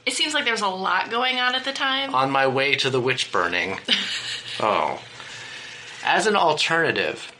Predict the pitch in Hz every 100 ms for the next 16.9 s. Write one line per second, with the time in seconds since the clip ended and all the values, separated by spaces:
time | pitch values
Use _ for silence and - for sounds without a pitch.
0 | - - - 151 170 170 - 139 120 117
1 | 113 113 - 101 101 120 143 170 160 147
2 | 131 127 117 113 123 107 104 107 101 101
3 | 92 - - 156 160 117 104 104 101 110
4 | 107 180 190 107 82 78 - 101 - 107
5 | 95 - - 107 90 95 92 82 80 -
6 | 117 62 - - - - - - - -
7 | 156 143 - - 170 180 208 220 170 151
8 | 143 131 127 107 101 - - 180 - 170
9 | - 151 - - - - 107 104 104 -
10 | 104 98 113 127 143 143 117 110 104 131
11 | 131 131 - 110 101 95 95 - - -
12 | - 135 135 123 120 - 156 - 151 135
13 | - 127 127 123 120 120 127 113 - 104
14 | - 104 98 95 - 120 113 - - 165
15 | 120 95 90 - 120 117 104 101 101 107
16 | - - 101 123 127 175 113 - -